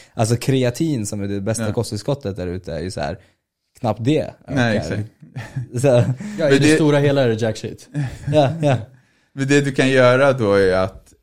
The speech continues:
Speaker 2: eh, vakna tidigare under flera dagar,
Speaker 1: Ja.
Speaker 2: eh, innan din tävling. Utsätta dig själv för ljus tidigt och äta frukost vid,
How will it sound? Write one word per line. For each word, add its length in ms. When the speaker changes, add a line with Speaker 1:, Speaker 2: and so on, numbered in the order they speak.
Speaker 2:
eh, 260
vakna 760
tidigare 680
under 640
flera 440
dagar, 580
Speaker 1:
Ja. 380
Speaker 2:
eh, 380
innan 380
din 140
tävling. 640
Utsätta 640
dig 120
själv 260
för 140
ljus 400
tidigt 580
och 320
äta 460
frukost 580
vid, 420